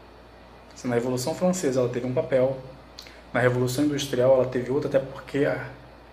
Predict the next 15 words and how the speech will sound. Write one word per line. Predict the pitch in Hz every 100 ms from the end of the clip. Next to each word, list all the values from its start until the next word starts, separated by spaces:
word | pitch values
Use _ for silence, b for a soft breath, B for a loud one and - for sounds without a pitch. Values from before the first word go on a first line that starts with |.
| - - -
o |
perfil | - 113 180
de | 190
classe | 185 147 -
média | 127 123 123 117
era | 113
diferente | - - 151 135 - - B B B -
e |
o | 151
contexto | 151 185 185 185 180 247 254 214 185
da, | 180 170
da | 147
Revolução | 147 143 135 131 - 180
era | 208 202
outro. | 131 123 127